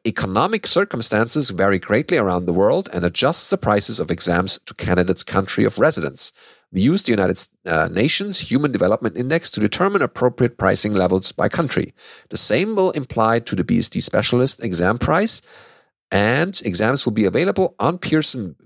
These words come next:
vue on the day of October thirty. So it's out now. You can start, uh, getting testified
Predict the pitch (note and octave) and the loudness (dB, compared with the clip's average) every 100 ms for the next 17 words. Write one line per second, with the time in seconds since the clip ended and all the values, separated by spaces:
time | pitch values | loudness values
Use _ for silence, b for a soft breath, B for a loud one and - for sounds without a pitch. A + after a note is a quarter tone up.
0 | _ A2+ F#2 B B C3 E3+ E3 G#2+ A#2 | _ -2 -2 B B 2 2 0 2 2
1 | A#2+ G2 F2+ F#2 F2+ - E3+ G3 G#3 - | 2 -2 -2 -2 -2 0 0 2 0 2
2 | E2+ - - F2 - E2+ - B2+ G3 A3 | 0 0 -6 -6 0 0 2 2 2 0
3 | G#3+ - - F2+ D#2+ E2 E2 - - - | -2 -12 -12 -8 -8 -8 -14 -8 -4 0
4 | D#2 - - _ D#2 C#2+ D2+ - _ - | 0 0 -10 _ -4 -2 -4 -10 _ -2
5 | D2 D2+ - - E2+ F2+ - D#2 | -2 0 -6 -2 -2 -2 0 -2